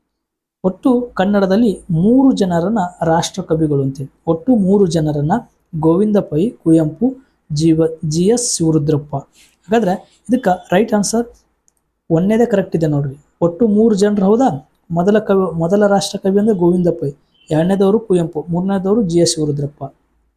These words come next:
ಇಲ್ಲಿ ಆ ಎರಡನೇ ಆಪ್ಷನ್ಸ್ ಒಟ್ಟು ಇಬ್ಬರು ಅಂತ ಹೇಳ್ಯಾರ, ಇಲ್ಲ ಮೂರು ಜನ. ಮೂರನೇ ಆಪ್ಷನ್ಸ್ ಒಟ್ಟು ನಾಲ್ಕರು ಅಂತ ಹೇಳ್ಯಾರ, ನಾಲ್ಕು ತಪ್ಪಿದೆ. ಇಲ್ಲಿ ಒಟ್ಟು ಐದು ಜನ ಅಂತ ಹೇಳಿದ್ರೆ ಐದು ಜನ ಇಲ್ಲ, ಮೂರು ಜನ ರಾಷ್ಟ್ರಕವಿಗಳು.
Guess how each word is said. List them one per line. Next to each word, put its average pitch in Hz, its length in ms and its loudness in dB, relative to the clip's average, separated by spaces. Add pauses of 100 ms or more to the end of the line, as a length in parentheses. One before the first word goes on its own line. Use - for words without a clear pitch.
(520)
ಇಲ್ಲಿ 196 120 4
ಆ 170 160 -2 (120)
ಎರಡನೇ 165 260 0
ಆಪ್ಷನ್ಸ್ 214 340 -2
ಒಟ್ಟು 180 320 2
ಇಬ್ಬರು 190 380 0
ಅಂತ 185 140 -4
ಹೇಳ್ಯಾರ, 147 200 0 (100)
ಇಲ್ಲ 175 120 0
ಮೂರು 160 320 -2
ಜನ. 139 140 -2 (1040)
ಮೂರನೇ 190 240 2
ಆಪ್ಷನ್ಸ್ 202 320 -2
ಒಟ್ಟು 175 260 0
ನಾಲ್ಕರು 175 420 0
ಅಂತ 190 160 -2
ಹೇಳ್ಯಾರ, 143 180 0 (380)
ನಾಲ್ಕು 165 400 -2 (200)
ತಪ್ಪಿದೆ. 139 500 -6 (1400)
ಇಲ್ಲಿ 202 200 2
ಒಟ್ಟು 180 340 2
ಐದು 196 180 2
ಜನ 170 180 0
ಅಂತ 160 200 -2
ಹೇಳಿದ್ರೆ 170 260 2
ಐದು 165 180 0
ಜನ 147 160 -2
ಇಲ್ಲ, 139 160 -2
ಮೂರು 196 360 0
ಜನ 147 200 -2
ರಾಷ್ಟ್ರಕವಿಗಳು. 135 760 -8